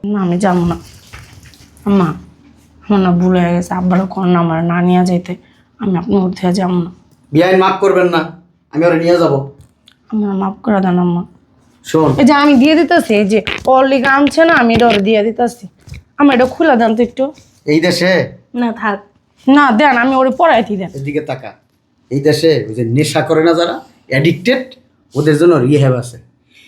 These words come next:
Speaker 2: কিন্তু খারাপ আচরণের জন্য কোনো রিহ্যাব নেই। যদি খারাপ আচরণ যারা করে না, ছেলে হোক মেয়ে হোক, তাদের জন্য ভালো আচরণের শিখানোর জন্য একটা রিহ্যাব দরকার ছিল।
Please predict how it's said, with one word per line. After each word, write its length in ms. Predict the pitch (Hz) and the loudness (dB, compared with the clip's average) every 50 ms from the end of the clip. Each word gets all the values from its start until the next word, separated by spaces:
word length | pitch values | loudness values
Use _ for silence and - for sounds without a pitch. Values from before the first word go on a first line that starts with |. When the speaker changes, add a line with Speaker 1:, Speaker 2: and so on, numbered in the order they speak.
| _ _ _ | _ _ _
Speaker 2:
কিন্তু 460 | - 185 185 180 196 170 127 - - - - - _ _ _ _ _ _ | -2 -2 0 2 0 0 0 -2 -6 -12 -18 -20 _ _ _ _ _ _
খারাপ 340 | - - 233 254 277 277 277 | -6 -4 0 0 2 2 2
আচরণের 500 | 277 262 269 277 269 285 277 269 262 240 | 0 0 0 0 0 2 2 2 0 0
জন্য 480 | 254 254 240 220 196 156 120 - - - _ _ _ _ _ _ _ _ _ _ _ _ _ _ | 0 0 0 0 -2 -2 -4 -6 -12 -20 _ _ _ _ _ _ _ _ _ _ _ _ _ _
কোনো 180 | 147 147 143 143 | -4 -2 0 2
রিহ্যাব 360 | 139 156 147 139 131 117 113 | 2 2 2 2 2 0 -2
নেই। 180 | 113 110 - - - _ _ _ _ _ _ _ - - | -6 -8 -10 -14 -20 _ _ _ _ _ _ _ -10 -6
যদি 160 | 135 143 139 | -4 -4 -4
খারাপ 360 | - - 165 175 196 202 202 | -4 -4 -2 0 0 2 2
আচরণ 440 | 220 214 202 208 214 208 220 220 196 | 2 0 0 -2 -4 -2 -2 0 2
যারা 180 | 185 175 175 180 | 2 2 2 0
করে 300 | 180 185 196 208 208 208 | 0 0 0 2 2 2
না, 340 | 226 277 302 - - - _ _ _ - | 2 2 0 -2 -6 -14 _ _ _ -20
ছেলে 280 | - - 185 190 214 | -4 0 2 2 4
হোক 200 | 190 190 196 190 | 4 4 2 0
মেয়ে 260 | 190 190 196 208 - | 0 0 0 2 2
হোক, 220 | 208 247 233 - - - _ _ _ | 2 0 0 -4 -10 -18 _ _ _
তাদের 280 | - 147 147 156 160 147 | -4 -2 0 0 0 0
জন্য 340 | 165 170 196 240 269 - - - _ _ 127 | 0 0 0 -2 -4 -6 -10 -18 _ _ -8
ভালো 300 | 131 143 151 170 175 180 | -4 -2 0 2 2 2
আচরণের 680 | 175 - 185 196 202 208 208 208 202 202 - - _ _ | 0 -2 -2 -2 0 0 0 0 -2 -4 -6 -12 _ _
শিখানোর 460 | - - - 202 185 196 214 208 208 196 | -12 -6 -6 -4 -2 0 0 2 2 2
জন্য 160 | 247 269 262 | 2 0 0
একটা 160 | 254 185 139 | 0 -2 -2
রিহ্যাব 320 | 123 - - 151 151 - | 2 2 2 2 2 0
দরকার 320 | - 143 127 - 120 117 113 - | -2 -4 -4 -4 -6 -8 -8 -10
ছিল। 160 | 117 92 87 | -14 -18 -18